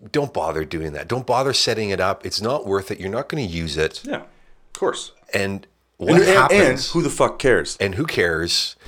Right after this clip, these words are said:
Speaker 2: Right.
Speaker 1: And what happens is down the road, there is a, a, a, uh, a wanting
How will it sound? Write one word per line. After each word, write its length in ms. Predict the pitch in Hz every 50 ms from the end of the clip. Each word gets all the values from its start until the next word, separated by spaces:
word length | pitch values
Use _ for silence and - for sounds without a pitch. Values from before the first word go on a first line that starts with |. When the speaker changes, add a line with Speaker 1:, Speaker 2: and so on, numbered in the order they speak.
| - -
Speaker 2:
Right. 240 | - 101 120 151 -
Speaker 1:
And 160 | 101 101 107
what 140 | 117 127 120
happens 720 | - - 135 151 160 - 104 90 90 95 90 - - - - - - _ _
is 480 | 95 98 98 95 90 85 - - - _ _ - - - - - _ _ _ _ _ _ _ _ _ _ _ _ _ _ _ _ 85
down 280 | - 113 117 131 147
the 80 | 156 143
road, 480 | 123 117 98 85 78 73 85 127 - - - - _ _ _ _ _ _ _ _ _ _ _ _ _ _ _ _ _ _
there 280 | 87 87 104 87 85
is 320 | - - 101 101 98 92 -
a, 180 | 98 92 90 87 - _ _ _ -
a, 260 | 95 87 85 82 - - 87 85 82 80
a, 80 | 76 _ _ 80
uh, 420 | 82 78 78 76 76 76 76 - -
a 80 | 80
wanting 840 | 78 80 82 87 92 107 127 135 - - - 85 76 76 78 85